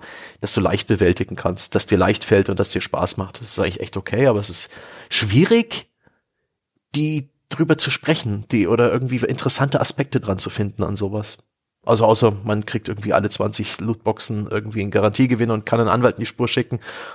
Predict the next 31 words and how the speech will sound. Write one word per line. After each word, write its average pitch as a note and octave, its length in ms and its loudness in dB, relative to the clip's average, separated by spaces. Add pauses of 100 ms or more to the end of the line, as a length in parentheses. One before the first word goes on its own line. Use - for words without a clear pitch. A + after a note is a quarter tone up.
und G2+ 120 -8
fragen, A2+ 380 4
ob - 160 -4
das, A2 280 2
ähm, G#2 280 2
ein F#2+ 60 -6
Glücksspiel C3+ 380 2
ist, C#3+ 160 2
was G2+ 120 -2
ich G2 80 -8
durchaus B2+ 320 0
interessant A2 400 -2
finde. G#2+ 260 -2
Also G2+ 160 -2
das - 160 0
so A#2+ 120 2
ein G2+ 100 -4
bisschen G#2 160 -2
so A#2+ 160 2
auseinanderzunehmen, A#2 720 -2
aber G2 140 2
das, - 320 -4 (880)
das - 120 -4
ist - 80 -2
dann G2+ 60 2
schon G#2 160 -2
eher G2+ 460 0 (420)
eine G#2+ 120 2
abstrakte - 420 0
Betrachtung. F#2+ 480 -8 (1000)
Naja. A2+ 460 0